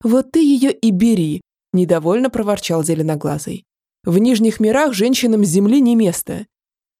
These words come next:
«В серединных тоже», — вступил в беседу брюнет. «Вы же у нас белая кость. Хорошие такие,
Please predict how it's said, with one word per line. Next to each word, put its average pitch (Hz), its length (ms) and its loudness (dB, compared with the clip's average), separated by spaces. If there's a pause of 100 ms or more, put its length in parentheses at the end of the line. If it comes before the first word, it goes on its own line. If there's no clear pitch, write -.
«В - 60 -8
серединных 170 640 0
тоже», — 165 400 -4 (200)
вступил 175 420 -2
в 160 40 -4
беседу 156 400 -4
брюнет. 151 440 -6 (520)
«Вы 214 220 2
же 262 160 -2
у 220 100 -2
нас 208 220 -2
белая 180 380 -2
кость. - 460 -12 (200)
Хорошие 214 640 0
такие, 160 460 -6